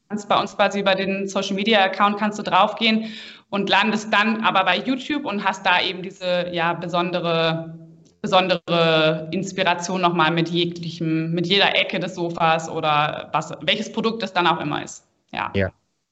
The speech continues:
Speaker 2: ja. Und wie viel Raum nimmt quasi dann die, die Kommunikation ein? Ich meine, die, die wollen ja auch Sachen von dir wissen und, und, äh,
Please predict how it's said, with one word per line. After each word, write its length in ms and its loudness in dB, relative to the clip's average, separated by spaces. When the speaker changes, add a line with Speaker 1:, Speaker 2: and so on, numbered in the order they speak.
Speaker 2:
ja. 260 -6
Und 220 2
wie 100 8
viel 240 8
Raum 260 6
nimmt 200 8
quasi 260 4
dann 160 6
die, 180 0
die 120 -4
Kommunikation 840 2
ein? 220 2
Ich 100 0
meine, 180 8
die, 220 2
die 180 -4
wollen 140 8
ja 100 8
auch 60 2
Sachen 280 4
von 140 4
dir 160 4
wissen 320 2
und, 360 0
und, 340 0
äh, 460 6